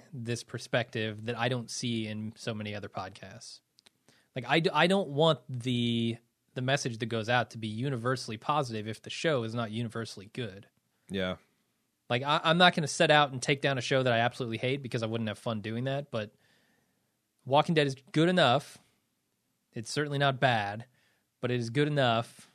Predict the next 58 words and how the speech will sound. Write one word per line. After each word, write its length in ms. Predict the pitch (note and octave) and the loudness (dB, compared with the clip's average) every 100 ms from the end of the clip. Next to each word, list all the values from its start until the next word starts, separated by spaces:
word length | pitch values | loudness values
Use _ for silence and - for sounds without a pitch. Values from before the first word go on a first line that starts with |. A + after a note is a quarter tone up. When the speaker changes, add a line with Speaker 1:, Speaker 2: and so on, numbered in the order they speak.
| _ _ _ _ _ _ _ | _ _ _ _ _ _ _
Speaker 1:
to 80 | C3+ | -2
where 360 | B2+ B2+ A#2+ A#2+ | 2 4 4 2
I 140 | A#2 | -2
feel 280 | - D3 C#3 | -2 0 2
like 220 | B2 A#2 | 2 2
I 140 | A#2+ | 0
have 300 | A#2 A#2 G#2+ | 0 -2 -4
a 100 | G#2+ | -8
lot 300 | G#2 G#2+ A#2+ | -10 0 2
of 60 | C#3+ | 2
fun 180 | E3 C#3+ | 0 0
watching 340 | C#3 C#3 C#3+ | 0 0 -4
it, 100 | C3+ | -6
a 40 | A2 | -2
lot 200 | A2+ B2+ | -2 -2
of 60 | |
fun 140 | C3 B2 | -4 -4
talking 320 | A#2+ A2+ A#2 | -4 -4 -6
about 260 | G#2 G#2 G#2+ | -6 -6 -6
it, 180 | G#2 - - _ _ _ _ _ _ | -8 -12 -20 _ _ _ _ _ _
and 100 | - | -4
it's 140 | A2+ - | -4 -4
a 40 | |
perspective 540 | - - - A#2+ A#2 G#2 | -10 -2 0 0 0 -4
that 60 | |
most 220 | G#2+ G#2 | -4 -4
people 180 | - A2 | -6 -8
don't 200 | G#2 G2 | -8 -8
give 180 | - - | -10 0
you. 60 | D#3 | 2
Speaker 2:
And, 120 | F3 D3 | 2 2
and 140 | E3 | 2
occasionally 680 | D#3+ - F#3 A#3 F3 C3+ A#2+ | 2 4 4 4 0 0 0
the 100 | A2+ | -2
show 300 | - C3 B2+ | 0 0 0
just 160 | A2 | 0
knocks 300 | G#2 G#2 - | 2 0 0
it 40 | G2 | -2
out 100 | F2 | -2
of 60 | |
the 40 | D2+ | 0
park. 400 | D#3 A2+ - - - | 0 0 -4 -14 -4
Speaker 1:
Oh, 80 | F#3+ | -2
yeah. 200 | C4+ C#3+ - - | -2 -6 -6 0
Speaker 2:
Like, 160 | C#3+ | 2
Speaker 1:
Oh, 140 | C#3 A#3+ | 6 8
Speaker 2:
we 80 | G3+ | 8
Speaker 1:
yeah. 220 | A3 G3 | 6 2
Speaker 2:
gen-, 220 | D3+ F3+ | 0 0
and, 80 | E3+ | 2
like, 140 | F#3 | 2
that's 180 | F#3+ A#3 | 2 0
the 80 | D#3 | -2
thing. 360 | - C4+ D3+ A2 | -2 0 2 4
Like, 320 | A2+ G#2 - | 2 2 -6
we 260 | - B3 B3 | -6 -4 -4
genuinely 760 | D#3+ F3 B3+ G3 D3+ C#3+ C#3+ | -4 -2 0 2 2 0 0
love 580 | C3 C#3+ D3 G2+ G#2 A2+ | 2 6 8 8 4 -10